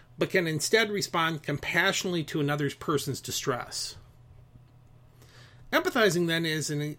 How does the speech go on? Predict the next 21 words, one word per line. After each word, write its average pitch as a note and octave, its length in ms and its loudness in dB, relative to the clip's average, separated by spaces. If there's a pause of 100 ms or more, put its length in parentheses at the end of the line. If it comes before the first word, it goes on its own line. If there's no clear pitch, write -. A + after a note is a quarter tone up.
is D#3+ 340 -2
the D3+ 140 -4
experience E3+ 760 0
of C#3 540 -4 (840)
empathy. - 540 -6 (640)
It E3 100 -2
responds A3+ 640 4
to A3 60 -4
the F3+ 80 -2
types F3+ 340 0
of D3 180 -2
moment-to-moment, E3 1040 -2
more D3+ 320 -2 (180)
unpredictable, E3+ 1040 2 (360)
less E3+ 320 2
structured E3 580 2
social G3+ 380 2
behaviors A#2+ 640 -2
found D#3 460 -2
in C#3+ 200 -2
friendships, E3+ 680 0